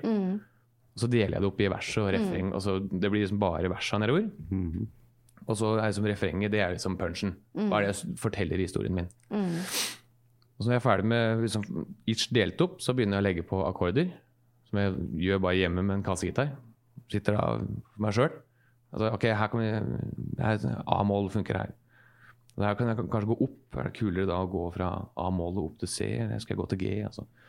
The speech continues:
Speaker 1: Mm.
Speaker 2: Så alt dette, så har jeg som teksten og ish melodilinja mi, og så tar jeg opp dette. Så det,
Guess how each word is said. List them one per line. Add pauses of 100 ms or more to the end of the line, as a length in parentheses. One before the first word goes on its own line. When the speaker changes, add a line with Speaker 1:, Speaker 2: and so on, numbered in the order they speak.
Speaker 1:
Mm. (640)
Speaker 2:
Så
alt
dette,
så
har
jeg
som
teksten
og (800)
ish
melodilinja
mi, (920)
og
så (220)
tar
jeg
opp
dette. (840)
Så
det,